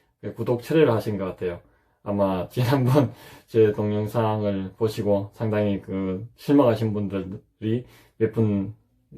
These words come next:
계시지 않았나, 이제 그런 생각이 드는데, 왜 너무나 많은 분들이 그 자기 그 개인 창업을, 창업을 너무나 쉽게 생각을 하고,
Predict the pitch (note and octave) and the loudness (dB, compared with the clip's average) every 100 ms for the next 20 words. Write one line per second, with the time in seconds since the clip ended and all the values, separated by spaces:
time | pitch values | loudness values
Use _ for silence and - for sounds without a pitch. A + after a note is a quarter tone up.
0 | - G#2+ A#2 A2+ F#2+ G#2 G2 F#2 F#2+ - | -4 -2 0 0 2 0 0 -2 -6 -12
1 | - A#2 - A2 G#2 G2 A2 G#2 F#2+ F#2+ | -16 -10 -2 0 0 -2 -2 0 0 0
2 | F#2 F#2 G2+ - _ _ _ _ _ _ | -2 -4 -6 -8 _ _ _ _ _ _
3 | _ _ _ _ A2 G2+ G#2 B2+ A#2+ G2+ | _ _ _ _ 0 2 2 4 4 4
4 | G2+ G#2+ A2 G2+ G#2 G2+ - - - _ | 2 0 -2 0 -2 -4 -10 -20 -20 _
5 | _ _ _ G2 F#2+ F#2+ G2 F#2+ - _ | _ _ _ -6 -4 -4 -4 -8 -12 _
6 | _ - A#2 A#2+ A#2+ A2+ A2 - _ G#2 | _ 0 0 2 2 2 0 -8 _ -6
7 | F#2+ F2+ - A2+ C3 A#2 A2 B2 A#2 G2 | -4 -4 0 0 0 -2 -2 0 2 2
8 | G2 F2+ - - A#2+ B2+ C#3+ A#2 G#2 C3+ | 0 -4 -10 -4 0 2 2 2 2 2
9 | G#3+ A3 - A2+ B2+ A#2 A2+ G#2+ F#2+ G2 | 4 2 0 -6 -6 -2 -2 -2 -4 -4
10 | F2+ F#2 F2+ G2+ | -4 -6 -8 -10